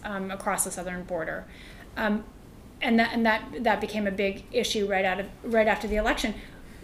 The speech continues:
During the Indiana primary, we had an N B C correspondent at Carrier, like, all day during, during, um,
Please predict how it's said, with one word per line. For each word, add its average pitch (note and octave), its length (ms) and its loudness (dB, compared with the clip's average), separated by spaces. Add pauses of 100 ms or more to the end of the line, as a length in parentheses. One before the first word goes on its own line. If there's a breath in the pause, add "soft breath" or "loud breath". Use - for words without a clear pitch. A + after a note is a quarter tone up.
(200)
During E4 280 8
the C#4 100 8
Indiana C4 340 4
primary, C4 500 4
we A#3 140 2
had B3 340 4 (100)
an A#3+ 80 2
N A#3 120 2
B A3+ 100 2
C B3 160 0
correspondent A#3 720 2 (100)
at A#3 280 2
Carrier, - 520 -2 (140)
like, - 120 -8 (120)
all D4 240 10
day A3+ 400 2 (240)
during, A#3+ 540 0
during, A3+ 480 4
um, G#3 320 0